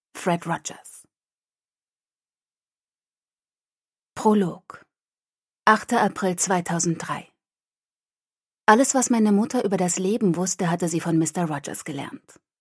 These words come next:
Sie nannte ihn den besten Lehrer in allen Lebenslagen und schwor, dass er ihr schon unzählige Male das Leben gerettet hätte.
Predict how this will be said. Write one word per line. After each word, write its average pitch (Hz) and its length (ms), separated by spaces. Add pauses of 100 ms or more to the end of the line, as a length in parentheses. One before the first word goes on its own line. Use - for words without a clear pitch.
(320)
Sie 185 140
nannte 190 320
ihn 180 180
den 170 160
besten 185 360
Lehrer 170 360
in 165 140
allen 185 300
Lebenslagen 160 680
und 165 140
schwor, 170 340
dass 175 200
er 180 120
ihr 170 120
schon 180 180
unzählige 180 720
Male 151 320
das 147 200
Leben 143 260
gerettet 131 440
hätte. - 240